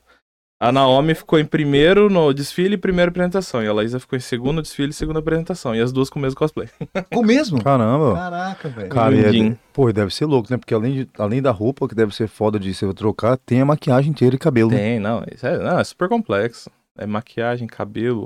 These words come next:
Speaker 1: roupa, sapato. Yundin. Yundin.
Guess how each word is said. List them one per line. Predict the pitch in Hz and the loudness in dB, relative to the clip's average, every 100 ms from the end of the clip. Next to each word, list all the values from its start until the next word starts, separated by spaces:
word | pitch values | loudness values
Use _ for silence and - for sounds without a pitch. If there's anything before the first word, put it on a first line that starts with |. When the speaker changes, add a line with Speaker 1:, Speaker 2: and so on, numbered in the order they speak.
| - | -6
Speaker 1:
roupa, | 110 123 - - 101 | -4 -4 -4 -4 -4
sapato. | - 110 - - 113 117 _ 120 120 - _ _ _ _ _ _ _ _ _ _ _ _ _ _ - | -6 -8 -6 -2 -2 -2 _ -14 -14 -18 _ _ _ _ _ _ _ _ _ _ _ _ _ _ 0
Yundin. | 151 190 139 104 101 120 _ _ _ | 2 4 2 -2 -4 -10 _ _ _
Yundin. | 123 147 123 104 90 | -2 0 0 -2 -4